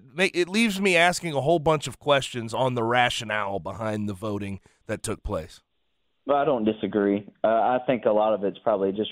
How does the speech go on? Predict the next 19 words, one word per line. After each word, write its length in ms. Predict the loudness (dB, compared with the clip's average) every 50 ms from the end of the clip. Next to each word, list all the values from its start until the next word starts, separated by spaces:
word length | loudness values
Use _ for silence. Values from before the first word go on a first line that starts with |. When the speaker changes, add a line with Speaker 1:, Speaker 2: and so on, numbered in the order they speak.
| -4
Speaker 2:
respect 500 | -4 -4 -4 -2 0 2 2 2 0 -2 _
for 80 | -2 0
what 180 | 2 2 4 2
F 120 | 2 2 0
A 80 | 0 0
U 220 | 0 2 0 2
did 180 | 2 2 2 4
last 260 | 4 2 2 2 -2 -2
year, 180 | -2 0 2 4
Speaker 1:
Of 40 | 6
course. 280 | 6 6 4 2 0
Speaker 2:
which 60 | -4 -16 _ _ _ _ _ _ _ _ _ _
I 120 | -2 -2 2
get 220 | 2 0 2 4
that. 160 | 2 4 4
I 80 | 4 2
understand 440 | 2 0 -2 -2 0 0 0 2 2
that. 300 | 2 2 2 2 2 2
But 200 | 2 2 2 2